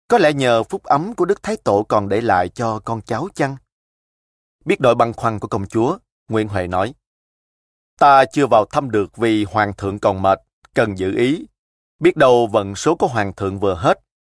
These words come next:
khi ta bước chân ra khỏi hoàng cung, thì miệng thế có thể lại còn buộc cho ta tội cướp ngôi, mà công chúa cũng mang tiếng là lấy phải chồng ác.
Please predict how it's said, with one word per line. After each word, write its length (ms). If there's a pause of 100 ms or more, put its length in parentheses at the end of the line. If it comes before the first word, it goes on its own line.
(120)
khi 120
ta 160
bước 220
chân 200
ra 220
khỏi 200
hoàng 240
cung, 280 (320)
thì 260
miệng 300
thế 220
có 140
thể 260
lại 200
còn 340
buộc 280
cho 100
ta 220 (100)
tội 240
cướp 260
ngôi, 280 (460)
mà 180
công 160
chúa 180
cũng 180
mang 180
tiếng 340
là 380
lấy 260
phải 200
chồng 280
ác. 240